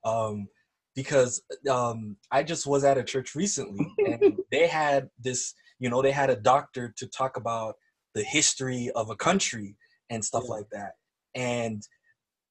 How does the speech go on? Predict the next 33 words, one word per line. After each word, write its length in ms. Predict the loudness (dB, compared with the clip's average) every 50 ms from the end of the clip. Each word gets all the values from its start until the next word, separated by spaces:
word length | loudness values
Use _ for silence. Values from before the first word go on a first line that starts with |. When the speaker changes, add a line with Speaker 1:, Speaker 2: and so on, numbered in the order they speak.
| _ _ _ _ _ _ _ _ _ _ _ _ _ 6
Speaker 1:
all 180 | 6 8 8 6
the 100 | 4 2
young 180 | 2 2 2
people 320 | 0 -2 -2 2 4 6 6
aren't 220 | 6 4 2 0
paying 200 | -2 -2 -2 0
attention. 420 | 0 0 0 0 0 -4 -10 -12 -14 _ _ _ _ _ -4
And 340 | -2 0 0 0 -2 -6 -8 _ 2
I'm 220 | 4 4 4 4
Speaker 2:
Yeah. 40 | 2
Speaker 1:
just, 280 | -2 -2 -4 -4 -2 0
and, 220 | 0 0 0 -4 _ _ -2
and, 240 | 0 0 0 -2 -2
and 180 | -2 0 2 2
I, 160 | 2 2 0 -4 -4 0
and 140 | 2 2 4
I 100 | 4 2
knew 280 | 4 6 8 8 8
they 100 | 8 6
wouldn't 260 | 4 4 2 2 0
pay 140 | -2 -4 -4
attention 400 | -4 -6 -8 -10 -10 -12 -16 -20 _ _ _ -10
Speaker 2:
Yeah, 340 | -4 2 4 4 4 4 2
Speaker 1:
because 200 | 0 -2 -4 -4
Speaker 2:
yeah. 80 | -6 -2 0
Speaker 1:
I 120 | 2 2 2
know 380 | 2 4 6 6 6 6 4 2
who 140 | 0 0
these 200 | -2 -2 -2 0
young 180 | 0 0 0 0
people 320 | -4 -6 -8 -6 -2 2
are. 340 | 2 4 4 4 2 2 0 -2
Speaker 2:
Yeah. 120 | -6 -6